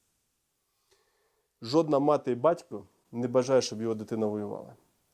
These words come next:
Але я вважаю, що коли ди-, діти навчені, то, скоріше за все, вони якраз воювати і не будуть, бо не буде того, хто буде намагатися їх завоювати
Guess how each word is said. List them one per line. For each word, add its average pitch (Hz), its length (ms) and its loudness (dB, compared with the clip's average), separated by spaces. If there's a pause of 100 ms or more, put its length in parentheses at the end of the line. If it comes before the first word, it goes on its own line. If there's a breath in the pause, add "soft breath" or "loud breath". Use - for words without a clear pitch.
Але 117 240 -2
я 120 100 2
вважаю, 117 360 4
що 107 260 -6
коли 113 340 -4
ди-, 117 360 -6
діти 113 340 -8
навчені, 120 540 -6 (320)
то, 113 120 -12
скоріше 117 400 -10
за 107 100 -8
все, 110 240 -6
вони 113 380 -6
якраз 104 300 -6
воювати 104 480 -10 (140)
і 123 80 -10
не 107 160 -8
будуть, 110 520 -14 (140)
бо 107 160 -12
не 107 100 -6
буде 104 320 -10
того, 110 340 -10
хто - 180 -18
буде 104 400 -8
намагатися 110 1040 -6 (200)
їх 107 260 -10
завоювати 104 680 -8